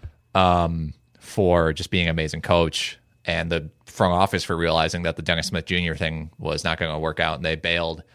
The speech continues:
I think they would have bailed regardless whether or not they could get Porzingis. I think they were gonna bail for anyone, but just realizing that, like,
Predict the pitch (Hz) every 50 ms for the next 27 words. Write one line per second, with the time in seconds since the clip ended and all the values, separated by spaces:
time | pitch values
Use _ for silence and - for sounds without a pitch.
0 | _ _ _ _ - 117 117 117 117 110 107 101 98 - 113 104 104 104 92 101
1 | 90 98 92 101 98 107 98 - 98 98 101 107 104 101 101 98 98 - 107 95
2 | 98 92 101 104 - - 110 98 104 110 113 113 107 - - 82 87 85 85 85
3 | 85 85 85 85 85 85 80 90 85 82 82 80 82 80 80 80 78 82 78 -
4 | - - 101 - - 101 101 98 98 95 87 87 85 90 82 82 80 78 85 80
5 | 80 - -